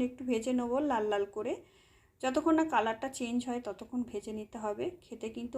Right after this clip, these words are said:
অসাধারণ হয় বন্ধুরা রেসিপিটা, আপনারা অবশ্যই একবার বাড়িতে ট্রাই করবেন। গরম ভাতের সাথে অসাধারণ লাগে খেতে। দেখুন, রসুনটা আমার লাল লাল করে ভাজা হয়ে গেছে। এবার একটা মিডিয়াম সাইজের পেঁয়াজ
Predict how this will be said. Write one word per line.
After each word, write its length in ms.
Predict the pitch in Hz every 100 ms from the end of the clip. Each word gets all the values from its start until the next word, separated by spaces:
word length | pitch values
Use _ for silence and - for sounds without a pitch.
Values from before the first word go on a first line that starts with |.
| 214
অসাধারণ 460 | 202 233 214 226 247 254
হয় 140 | 262 262
বন্ধুরা 320 | 254 262 262
রেসিপিটা, 540 | 240 240 240 247 247 247
আপনারা 240 | 208 214 214 190
অবশ্যই 460 | 196 214 - 262 277 - - - _
একবার 260 | 208 220 262 247
বাড়িতে 260 | 220 226 262
ট্রাই 180 | 254 202 202
করবেন। 320 | 247 240 277 349 262
গরম 240 | 202 208 262 254
ভাতের 340 | 208 - 247 -
সাথে 220 | 269 262 - 190
অসাধারণ 580 | - 269 247 240 202 196 175
লাগে 240 | 175 180 -
খেতে। 260 | - - 180 - _ _ _ _ _ _ _ _
দেখুন, 220 | 247 262 339 262
রসুনটা 340 | 240 269 269 269
আমার 120 | 269 233
লাল 120 | 208 214
লাল 120 | 233 240
করে 120 | 269 -
ভাজা 200 | 202 202 214
হয়ে 140 | 226 254
গেছে। 180 | 254 311
এবার 140 | 247 214
একটা 140 | 208 240 220
মিডিয়াম 280 | 214 226 240
সাইজের 300 | 254 247 262 254
পেঁয়াজ 300 | 220 220 254